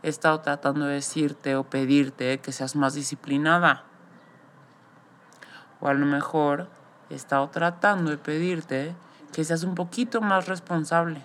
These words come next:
O a lo mejor, y solo a lo mejor,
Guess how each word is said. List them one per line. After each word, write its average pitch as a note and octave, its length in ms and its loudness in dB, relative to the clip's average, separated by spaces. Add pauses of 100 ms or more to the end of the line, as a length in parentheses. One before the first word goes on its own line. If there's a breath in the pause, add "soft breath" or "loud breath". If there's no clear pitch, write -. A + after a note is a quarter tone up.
(1800 loud breath)
O E3 100 4
a D#3+ 60 6
lo E3 120 4
mejor, E3+ 760 4 (640)
y D#3 140 -4
solo D4+ 420 2
a D4 60 2
lo B3 120 0
mejor, F#3 680 0